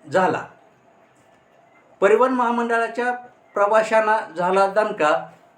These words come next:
शिवशाही होणार बंद, रूपांतरित करून होणार हिरकणी बसमध्ये. मोठ्या सुधारणा. या होत्या उस्मानाबाद धाराशिव परिसरातील दहा ठळक घडामोडी. अशाच घडामोडी पाहण्यासाठी झुंजार एससी सदोतीस न्यूज लाईक करा,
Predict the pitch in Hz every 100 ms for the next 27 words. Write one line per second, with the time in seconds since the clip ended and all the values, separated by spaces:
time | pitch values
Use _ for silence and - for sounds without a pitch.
0 | _ _ _ _ - 202 196 226 226 247
1 | 233 139 208 196 196 214 240 233 - 156
2 | 180 190 214 214 220 220 - 214 208 190
3 | 196 202 202 185 190 190 185 190 190 202
4 | 196 190 180 226 240 - _ _ _ 147
5 | 185 - 196 226 - - 226 202 156 110
6 | 92 - _ - - - 160 214 226 233
7 | 226 214 202 214 208 220 233 202 202 202
8 | 214 208 202 190 190 190 185 185 190 180
9 | 170 175 170 226 226 190 160 135 127 127
10 | - _ _ - 165 233 240 233 214 214
11 | 202 202 208 196 196 190 196 190 190 170
12 | 175 190 196 180 160 185 185 175 170 175
13 | 160 165 160 156 165 190 190 190 190